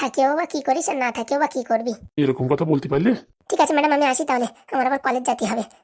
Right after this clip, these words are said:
Speaker 1: বাড়ি গিয়ে দেখাশুনো করে আবার কলেজ যেতে হবে, নয়তো লেট হয়ে যাবে। যাও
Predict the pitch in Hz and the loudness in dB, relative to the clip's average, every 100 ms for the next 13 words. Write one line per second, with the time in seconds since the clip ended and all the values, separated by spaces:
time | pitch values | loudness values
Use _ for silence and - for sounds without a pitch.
0 | - 262 240 277 254 240 240 269 262 262 | -4 -2 0 0 0 -2 0 0 2 2
1 | 320 269 262 247 254 240 269 233 247 254 | 2 2 -2 -4 -4 -4 -2 0 0 0
2 | 254 262 226 220 226 - _ - 269 | 0 2 2 2 -2 -6 _ -2 2